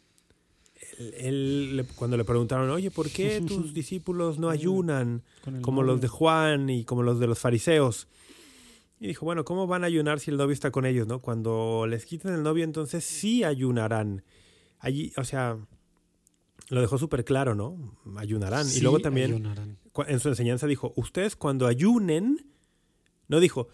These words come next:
Speaker 1: "Si ayunan", no dijo, "Cuando ayunen", o sea, asume que tenemos que hacerlo.
Speaker 2: Sí, no hagan
Speaker 1: Háganlo
Speaker 2: caras.
Speaker 1: así, así,
Speaker 2: Sí, no hagan
Speaker 1: así y así,
Speaker 2: caras
Speaker 1: ¿no?
Speaker 2: como los fariseos, no lo presuman.
Speaker 1: Entonces,
Speaker 2: Pues eso de Mateo
Speaker 1: el
Speaker 2: seis dieciséis, ¿no?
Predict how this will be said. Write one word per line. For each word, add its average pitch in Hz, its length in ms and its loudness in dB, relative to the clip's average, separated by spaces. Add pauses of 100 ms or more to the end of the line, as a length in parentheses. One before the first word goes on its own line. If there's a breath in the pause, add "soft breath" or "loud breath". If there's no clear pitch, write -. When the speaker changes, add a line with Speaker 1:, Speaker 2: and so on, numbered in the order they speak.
Speaker 1:
"Si - 260 -4
ayunan", 170 560 4
no 123 80 0
dijo, 120 220 -2
"Cuando 120 380 0
ayunen", 165 380 2
o 139 60 -2
sea, 117 160 -2
asume 151 340 -2
que - 80 -10
tenemos 139 240 -2
que 160 80 -4
hacerlo. 156 400 -6 (280 soft breath)
Speaker 2:
Sí, 135 240 -12
no 123 140 -6
hagan 123 180 -8
Speaker 1:
Háganlo 147 300 0
Speaker 2:
caras. 113 100 -4
Speaker 1:
así, 120 360 0
así, - 240 -4 (100)
Speaker 2:
Sí, 156 40 -2
no 120 120 -4
hagan 117 120 -4
Speaker 1:
así 139 140 -2
y 131 100 0
así, 127 200 -2
Speaker 2:
caras 110 120 -2
Speaker 1:
¿no? 104 80 -6
Speaker 2:
como 120 140 -6
los 113 140 -10
fariseos, 131 580 -10
no 127 100 -8
lo 127 80 -4
presuman. 151 520 -4
Speaker 1:
Entonces, 131 360 -2
Speaker 2:
Pues 151 140 0
eso 143 180 -2
de 170 60 2
Mateo 139 300 -4
Speaker 1:
el 131 40 -2
Speaker 2:
seis 127 200 -4
dieciséis, 117 380 -10
¿no? 147 140 -10